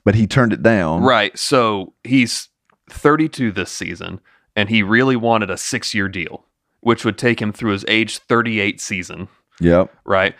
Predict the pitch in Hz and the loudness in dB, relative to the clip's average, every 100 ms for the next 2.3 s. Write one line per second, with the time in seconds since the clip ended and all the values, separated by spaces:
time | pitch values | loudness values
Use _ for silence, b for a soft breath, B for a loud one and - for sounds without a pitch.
0 | b - 98 87 101 87 117 139 117 117 | b 0 2 2 0 2 2 2 0 0
1 | 110 101 107 101 98 92 95 90 - 92 | 0 0 0 0 -2 -4 -4 -6 -2 -4
2 | - 90 - | -2 -12 -16